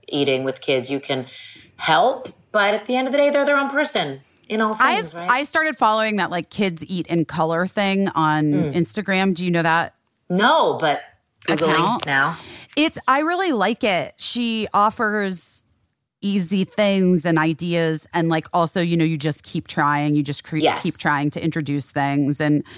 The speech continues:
Speaker 2: which I do. And Cricket at this point is just like, I mean, at this point, you know, not a toddler, obviously.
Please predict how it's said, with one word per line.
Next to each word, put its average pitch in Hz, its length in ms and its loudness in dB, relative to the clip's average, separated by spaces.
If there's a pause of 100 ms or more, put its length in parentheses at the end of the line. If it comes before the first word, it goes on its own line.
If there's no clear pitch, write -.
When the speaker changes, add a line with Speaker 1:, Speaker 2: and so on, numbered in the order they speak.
(260)
Speaker 2:
which 262 160 0
I 262 100 4
do. 269 280 0
And 190 140 0
Cricket 190 360 0
at 127 100 -6
this 170 180 0
point 151 260 0
is 151 80 0
just 160 200 -4
like, 151 380 -2 (600)
I 190 60 2
mean, 202 160 2
at - 180 -6
this 220 200 -2
point, - 220 -4
you 170 80 2
know, 156 180 -2 (140)
not 180 360 0
a 147 60 -4
toddler, - 600 -8 (400)
obviously. 156 960 -4